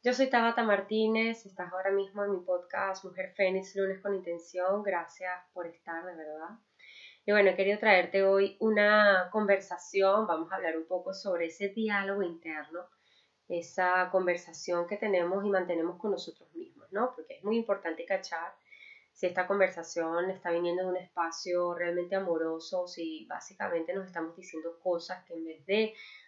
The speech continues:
ayudarnos a crecer, a avanzar, a sentirnos motivados, nos mantiene un poco atrapados, ¿no? En nuestra propia toxicidad y negatividad, ¿no? Y bueno, creo que a todos nos ha pasado en algún momento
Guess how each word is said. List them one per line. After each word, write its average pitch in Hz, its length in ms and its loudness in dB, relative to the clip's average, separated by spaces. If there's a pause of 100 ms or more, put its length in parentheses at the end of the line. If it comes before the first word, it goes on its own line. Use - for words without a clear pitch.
ayudarnos 196 640 4
a 240 80 -2
crecer, 196 680 0
a 185 40 2
avanzar, 170 600 -2
a 165 60 -12
sentirnos 180 1080 -2
motivados, 170 760 -6
nos 180 100 -10
mantiene 160 340 -10
un 180 60 -12
poco 185 600 0 (260)
atrapados, 165 960 0
¿no? 165 200 0
En 170 140 0
nuestra 147 320 -14
propia 165 800 -2
toxicidad 160 920 -4
y 160 60 -4
negatividad, 143 720 -10 (300)
¿no? 170 320 -2 (920)
Y 269 120 6
bueno, 247 200 12
creo 233 200 10
que 330 180 2 (360)
a 196 120 6
todos 190 240 8
nos 233 160 2
ha 190 100 6
pasado 214 460 2
en 233 80 4
algún 180 220 6
momento 196 880 4